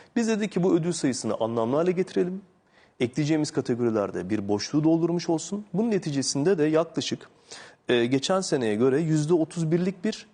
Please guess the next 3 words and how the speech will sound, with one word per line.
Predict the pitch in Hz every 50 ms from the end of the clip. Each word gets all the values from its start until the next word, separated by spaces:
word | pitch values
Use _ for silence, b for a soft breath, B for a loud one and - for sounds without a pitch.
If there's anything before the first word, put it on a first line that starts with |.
| _ -
kategori | - 165 - 185 170 180 180 180 165 - - - - - -
azalması | - 117 107 110 104 98 95 92 - - 98 - - - -
yarattık. | - 107 95 92 87 - - - - - -